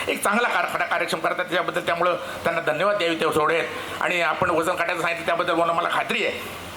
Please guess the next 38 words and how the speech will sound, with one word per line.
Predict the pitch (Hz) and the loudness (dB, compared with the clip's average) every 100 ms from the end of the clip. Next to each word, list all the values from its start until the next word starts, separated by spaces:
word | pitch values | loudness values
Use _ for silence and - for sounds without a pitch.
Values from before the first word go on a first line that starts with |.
| - | -2
माझा | 156 170 | 0 2
ऊस | 190 202 | 2 2
जातो | 202 190 | 0 0
जास्त | 170 165 226 | -2 0 0
नाही, | 202 202 - - - | 0 -2 -8 -8 -4
शेती | 196 202 | -2 2
बघायला | 196 190 | 2 2
लक्ष | 185 190 | 0 0
नाही, | 190 190 | 0 0
त्यामुळे | 190 196 | 0 0
जरा | 196 208 | 0 0
थोडंसं | 185 170 208 - - - - - - | 0 2 0 -2 -4 -10 -10 -6 0
ऊस | 170 | 0
कमी | - 226 208 | 2 0 0
आहे. | 131 113 104 - - - - - | -2 -4 -6 -8 -10 -10 -10 -2
कमी | 180 214 | 2 4
म्हणजे | 214 370 - - - | 4 2 -2 -6 -2
चांगला | 226 233 202 | 0 2 2
पीक | - | 2
होतो, | 185 180 | 0 0
शंभर | 180 175 196 | 0 0 0
टन | 220 208 | 0 0
आहे, | 220 185 160 - | 0 0 0 0
एकशे | 156 170 165 | -2 -2 -2
छत्तीस | 165 160 180 | -2 -2 0
नाही, | 220 214 208 - - - | 0 0 -2 -6 -10 -6
हे | 151 | 0
बाकीचं | 180 190 220 233 | 0 0 0 2
बघायला | 226 233 | 2 0
लागतं. | 226 226 | 0 0
त्यामुळं | 220 233 277 - - - - - - 622 571 - - - - - - - - - - - - - | 0 2 2 0 -8 -12 -10 -10 -8 -8 -8 -8 -8 -8 -8 -6 -6 -6 -4 -4 -4 -4 -4 -2
हा, | - 170 | 0 0
ते | 180 | 0
करू, | 208 208 | 0 0
करू, | 196 185 | 0 -2
तुमच्या | 175 165 175 | -2 -2 0
माहिती | 170 156 | 0 -2
घेऊन. | 147 | -2